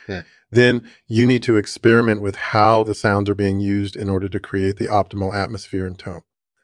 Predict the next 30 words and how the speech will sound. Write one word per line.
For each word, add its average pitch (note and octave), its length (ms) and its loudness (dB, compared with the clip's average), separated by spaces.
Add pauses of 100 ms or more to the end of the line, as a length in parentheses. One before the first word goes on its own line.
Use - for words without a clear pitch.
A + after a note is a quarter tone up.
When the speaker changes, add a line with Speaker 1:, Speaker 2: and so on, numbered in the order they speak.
(220)
Speaker 1:
That G#2 120 -2
sounds A#2 200 2
like G#2 140 -2
a G#2 40 -2
really G2 220 0
good F#2 160 0
approach. F2 600 -4
Thank A#2+ 280 0
you, F#2 280 0
Charles, G2 500 0
for - 220 -10
sharing G2+ 360 0
your F#2+ 120 -2
knowledge F#2 400 0
with F2+ 100 -6
us. F2 380 -8
It G#2 80 -2
was F#2+ 180 2
really B2+ 320 4
interesting G#2+ 400 -4
to G2 100 -6
hear G2+ 200 0
about F#2 260 0
your A2 220 2
experiences F2+ 640 -2
with E2 140 -12
tonomies F2+ 520 -2
and F2 140 -14
siren F2+ 420 0
sounds. E2 400 -6